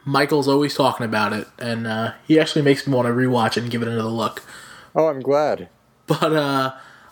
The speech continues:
Speaker 1: I'm gonna go with Fences. I, like, just saw that movie recently and loved it and thought the production design was amazing. I mean, it looked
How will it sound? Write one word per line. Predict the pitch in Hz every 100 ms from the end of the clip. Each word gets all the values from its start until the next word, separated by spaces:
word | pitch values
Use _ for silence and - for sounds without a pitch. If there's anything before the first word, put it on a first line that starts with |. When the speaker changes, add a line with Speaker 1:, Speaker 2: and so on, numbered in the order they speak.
| _ -
Speaker 1:
I'm | - 285
gonna | 339 320
go | 294 285 269
with | 262 247
Fences. | 285 285 - 104 104 -
I, | 147 170
like, | 175 165 160 - -
just | 165 170
saw | - 170
that | 156
movie | 151 143
recently | 131 127 - 117 127 123
and | 120
loved | 117 117
it | 131 139
and | 135 131
thought | 131 135 - - - - _ _
the | 135
production | 135 143 160
design | 143 147 147
was | 131
amazing. | 147 151 110 110 -
I | 123
mean, | 123 127
it | 139
looked | 131 143 - -